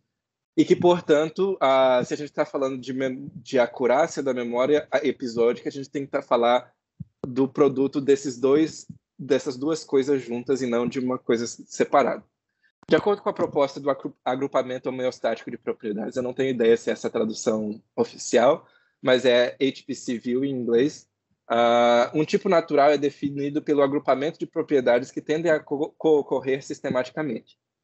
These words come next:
Esse agrupamento tem que ser sustentado, né, tem que ser, ah, tem que emergir por causa, através de relações causais estáveis. E há razões para acreditar que metacognição e processos mnemônicos pertencem a um tipo natural.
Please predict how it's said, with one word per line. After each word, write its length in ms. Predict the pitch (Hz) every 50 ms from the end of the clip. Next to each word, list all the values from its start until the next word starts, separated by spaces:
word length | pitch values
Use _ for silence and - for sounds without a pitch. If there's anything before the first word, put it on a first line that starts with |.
| _ _ -
Esse 180 | - 123 - 151
agrupamento 640 | 131 135 147 143 - 156 143 143 131 135 143 - -
tem 140 | 160 143
que 100 | 139 -
ser 200 | - - 135 127
sustentado, 720 | - - 127 - - 151 143 139 - - 117 117 127 143 156
né, 140 | 143 127 120
tem 200 | - 123 117 117
que 80 | -
ser, 360 | - - 117 113 110 107 107 - _ _ _ _ _ _ _ -
ah, 640 | - 107 104 107 107 107 107 107 104 104 107 - - _ _ _ _ _ _ _ -
tem 140 | 127 127
que 100 | 131 - 135
emergir 800 | 127 127 127 127 123 123 107 - 120 120 131 160 175 160 - _ -
por 200 | 160 151 143 -
causa, 580 | 151 131 131 139 135 147 156 165 151 131 - _ _ - -
através 560 | 127 120 123 - 139 135 127 123 123 127 123
de 60 | 135
relações 420 | - 139 127 131 - - 123 120 -
causais 400 | - 127 123 - - 110 117 127
estáveis. 640 | 135 - - - - - - 131 - - - _ _ _ _ _ - - _ - - _ -
E 100 | 185 190
há 60 | 165
razões 400 | 165 190 185 160 143 147 147 -
para 120 | - 156
acreditar 420 | 147 - 165 147 151 - 151 131 135
que 120 | - 147
metacognição 760 | 143 135 135 135 147 - 139 135 135 135 127 - 127 120 120
e 440 | 123 120 117 113 110 110 117 127 151 _ _ _ _
processos 480 | - 131 120 - - 120 117 - 127 120
mnemônicos 680 | 127 127 127 120 117 117 117 123 131 139 - - -
pertencem 520 | - - 151 135 - 135 127 123 - 143 135
a 20 |
um 100 | 135 131
tipo 300 | - - 139 127 - -
natural. 580 | 139 127 127 - - 175 147 135 110 - -